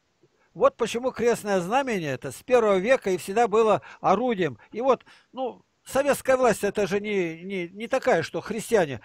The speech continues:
а у них красный крест. Зачем? Любая сестра под бомбежкой ползет к раненым, у ней на сумке крест. Автоаптечка продается, крест.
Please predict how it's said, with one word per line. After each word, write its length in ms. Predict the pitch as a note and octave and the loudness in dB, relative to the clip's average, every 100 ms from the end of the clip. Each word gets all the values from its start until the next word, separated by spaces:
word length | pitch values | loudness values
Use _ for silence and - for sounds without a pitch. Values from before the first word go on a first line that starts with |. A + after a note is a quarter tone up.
| - | -6
а 120 | - | 0
у 80 | A#3 | 2
них 200 | C#4 C4+ | 2 -2
красный 420 | - C4+ B3+ G#3 | 2 2 2 -2
крест. 360 | G3 G3+ G#3+ - - | -6 0 0 -2 -10
Зачем? 520 | D#3+ B3 G3+ B3 B2+ - _ _ _ - - | -4 -4 -2 -4 -4 -12 _ _ _ -20 -14
Любая 400 | A3 C4+ D4 C#4 | -8 4 8 8
сестра 540 | - C#4 - C4 C#4 C4 | 4 -2 -2 4 4 4
под 200 | C4 A#3 | 2 0
бомбежкой 680 | C4+ B3 C#4 C#4 A3+ B3+ | 0 0 4 4 4 2
ползет 520 | A#3 C4 B3+ A#3+ C#4+ - | 2 2 0 4 2 2
к 80 | B3 | 2
раненым, 500 | C#4 C#4 C4+ B3 - - - | 4 4 0 -6 -10 -18 -10
у 80 | B3 | -4
ней 160 | D4+ | -2
на 140 | C#4 C4+ | 0 0
сумке 360 | D4 D4+ C#4 | 0 -2 -2
крест. 640 | - - D4 C4+ B3 - - _ _ - _ _ _ - | -6 0 4 4 4 -10 -20 _ _ -20 _ _ _ -2
Автоаптечка 720 | B3 C#4 C#4+ - D#4 - B3+ | 0 4 2 2 -2 -2 -2
продается, 440 | C4+ C4+ B3+ B3 | 0 2 2 0
крест. 520 | A#3 C4 D4 B3+ - | -4 0 2 2 0